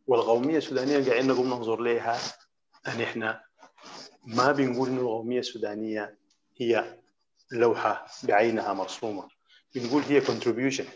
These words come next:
قاعد مشاركة من كل، الكل الموجود ده، الموجود داخل الحقل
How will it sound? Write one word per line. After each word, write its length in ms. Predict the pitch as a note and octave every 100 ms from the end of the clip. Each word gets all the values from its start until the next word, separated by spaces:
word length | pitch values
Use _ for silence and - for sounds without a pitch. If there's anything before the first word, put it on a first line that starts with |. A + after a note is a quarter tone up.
| - _ _ _ _ - -
قاعد 160 | G#2+ - - _ - - C#3+
مشاركة 720 | A#2+ - C3+ C#3+ C3 - C3
من 240 | C3 C3
كل، 360 | C3 D#3+ D3+ D#3+ _ -
الكل 480 | C3+ - - D3 C3+
الموجود 540 | A#2+ G#2+ - - - -
ده، 160 | - _ _ -
الموجود 360 | A#2 G#2 B2 A#2+
داخل 220 | G2+ A2
الحقل 320 | - A2+